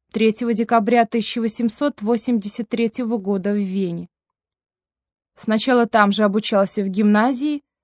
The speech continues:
потом в Граце с тысяча восемьсот девяностого года и Клагенфурте с тысяча восемьсот девяносто третьего. Здесь состоялись первые уроки музыки. Здесь же в тысяча девятьсот втором году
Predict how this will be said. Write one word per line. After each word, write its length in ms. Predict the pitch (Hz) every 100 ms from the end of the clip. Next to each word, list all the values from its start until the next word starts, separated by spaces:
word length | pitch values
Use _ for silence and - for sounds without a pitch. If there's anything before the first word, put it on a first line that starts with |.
| _
потом 320 | - 208 339 247
в 60 |
Граце 580 | 202 220 190 - - 208 _ _ -
с 100 | -
тысяча 300 | 202 - 208
восемьсот 480 | 202 226 - 277
девяностого 680 | 208 214 214 214 - 226 220
года 420 | 214 196 180 185 - _ _
и 80 | 226
Клагенфурте 880 | 254 254 233 269 - 208 190 - 190 _ _ -
с 100 | -
тысяча 280 | 202 - 208
восемьсот 480 | 196 226 - 294
девяносто 440 | 220 233 226 - 240
третьего. 560 | 247 196 170 185 185 - _ _ -
Здесь 320 | 185 180 208
состоялись 720 | - 202 - 214 262 269 233 -
первые 400 | 254 240 240 240
уроки 320 | 254 247 269
музыки. 640 | 254 208 180 196 - 196 _ _ _ _ _ _ 208
Здесь 400 | 175 208 302 226
же 140 | 220
в 60 | -
тысяча 300 | 254 - 233
девятьсот 380 | 226 220 214
втором 400 | - 220 214 202
году 400 | 202 214 247 302